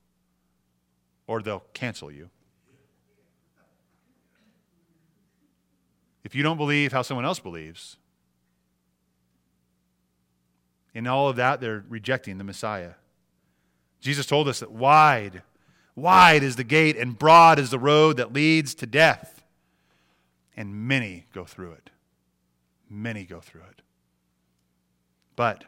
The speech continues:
narrow is the gate and difficult the road that leads to life, and few find it. Why?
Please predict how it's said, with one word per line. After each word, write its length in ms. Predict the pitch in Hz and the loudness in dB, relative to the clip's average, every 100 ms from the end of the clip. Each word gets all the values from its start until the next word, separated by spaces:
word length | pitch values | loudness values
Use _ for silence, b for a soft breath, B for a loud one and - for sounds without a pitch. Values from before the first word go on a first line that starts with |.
| _ _ _ _ _ | _ _ _ _ _
narrow 520 | 110 120 135 120 98 92 | -10 -4 -2 -2 -4 -10
is 160 | 104 | -16
the 80 | 104 | -14
gate 240 | 101 104 | -12 -12
and 160 | 98 95 | -12 -8
difficult 460 | 135 139 120 107 - | -6 -6 -10 -12 -12
the 80 | |
road 340 | 92 92 92 - b b b b b b _ | -16 -16 -16 -20 b b b b b b _
that 220 | 110 110 | -8 -6
leads 500 | 117 127 127 107 - | -4 -4 -4 -8 -12
to 160 | - 110 | -12 -8
life, 400 | 107 113 92 - | -6 -6 -8 -14
and 180 | 110 98 | -18 -20
few 600 | - - 120 123 120 110 - _ _ | -18 -8 -6 -6 -8 -12 -18 _ _
find 420 | _ - 104 87 82 | _ -12 -12 -12 -18
it. 200 | - _ _ _ _ _ _ _ _ _ | -20 _ _ _ _ _ _ _ _ _
Why? 400 | 98 104 117 139 | -10 -8 -6 -10